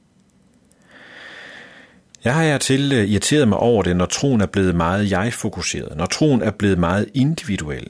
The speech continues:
fordi langt de fleste steder handler om Gud, som elsker sit folk, eller elsker verden, eller alle fortabte, oftest i flertal, fordi vi som mennesker jo hører sammen,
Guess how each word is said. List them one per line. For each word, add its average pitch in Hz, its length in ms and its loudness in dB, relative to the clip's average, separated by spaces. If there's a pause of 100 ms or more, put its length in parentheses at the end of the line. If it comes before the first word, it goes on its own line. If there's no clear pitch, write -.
(100)
fordi 156 340 -2
langt 123 480 -2
de 110 80 -2
fleste 120 460 -2
steder 110 380 2
handler 110 380 -2
om 95 260 -2
Gud, 113 300 0
som 104 340 -4
elsker 101 400 -2
sit - 300 -6
folk, - 640 -6
eller 80 240 -4
elsker 92 400 -4 (140)
verden, 110 520 -4
eller 78 460 -4
alle 131 300 -2
fortabte, - 760 -10
oftest - 460 -6
i 117 60 -6
flertal, 113 540 -4 (1200)
fordi 143 260 -2
vi 151 140 0
som 107 180 0
mennesker 98 420 0
jo 71 140 -2
hører 73 160 -6
sammen, 101 420 -6